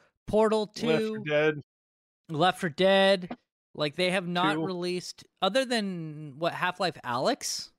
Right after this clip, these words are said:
Speaker 1: They
Speaker 2: Half-Life
Speaker 1: haven't
Speaker 2: Alyx is
Speaker 1: released
Speaker 2: the first game that Valve has released that I'm willing to talk about in, I don't even know how long.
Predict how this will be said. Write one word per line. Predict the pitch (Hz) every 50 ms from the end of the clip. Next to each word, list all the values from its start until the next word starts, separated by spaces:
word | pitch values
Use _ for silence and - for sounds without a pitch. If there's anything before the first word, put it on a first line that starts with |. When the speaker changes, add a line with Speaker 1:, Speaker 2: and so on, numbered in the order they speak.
| _ _ _ _ _ -
Speaker 1:
They | 170
Speaker 2:
Half-Life | 175 175 160 156 208 196 185
Speaker 1:
haven't | 185 185
Speaker 2:
Alyx | 165 165 170 160 165
is | 160 147
Speaker 1:
released | 170 139 -
Speaker 2:
the | - 156
first | - - 170 170 170 151 - - - _ _ _ _ _
game | - 160 139 139 143 147 151 160 170 170 160 - _ _ _ _ _ _ _ _
that | - 160 165 151
Valve | 135 139 160 156 160 165 156 -
has | 165 151 143 147
released | 160 165 156 156 156 156 170 170 165 - - _ _ _ _ _ _
that | 143 143 151 147
I'm | 147 147 139
willing | 135 147 151 151 147 147
to | 135 123
talk | - - 139 131 127 139 -
about | 160 147 165 175 180 185 185 185 _ _ _ _ _ _ _ -
in, | 156 139 143 139 139 135 127 127 123 - _ _ _ - 175
I | 170 170 160 156 156 151
don't | 147 143 147 151
even | 151 135 131 131
know | 135 139 131
how | - 147 123
long. | 120 120 131 131 127